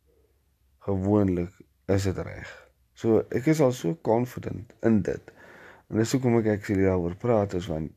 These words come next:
dalk is jy ook so, dalk is jy soos glad nie so nie. Ehm, dit sal vir my nice wees as jy vir my soos kan,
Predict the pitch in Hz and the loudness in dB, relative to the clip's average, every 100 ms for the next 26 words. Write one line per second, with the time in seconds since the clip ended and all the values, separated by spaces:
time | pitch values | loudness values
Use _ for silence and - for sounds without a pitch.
0 | _ - 95 95 95 98 90 113 135 131 | _ -2 2 2 2 -2 4 4 4 0
1 | 87 82 85 87 95 90 95 90 - - | -6 -6 -4 -4 -4 -6 -6 -8 -8 -10
2 | - 101 104 98 85 87 85 - - - | -4 -4 -4 -8 -6 -8 -8 -12 -20 -20
3 | - - - - _ - 95 92 92 90 | -20 -20 -20 -20 _ -2 2 4 4 2
4 | 92 90 95 - 92 95 95 95 95 107 | 0 -2 -4 -2 -2 0 0 2 0 -2
5 | 101 95 - 87 80 90 90 90 - 101 | -4 -4 -4 -6 -6 -6 -6 -6 -10 -16
6 | - _ _ _ _ _ - 92 85 | -20 _ _ _ _ _ -8 -6 -6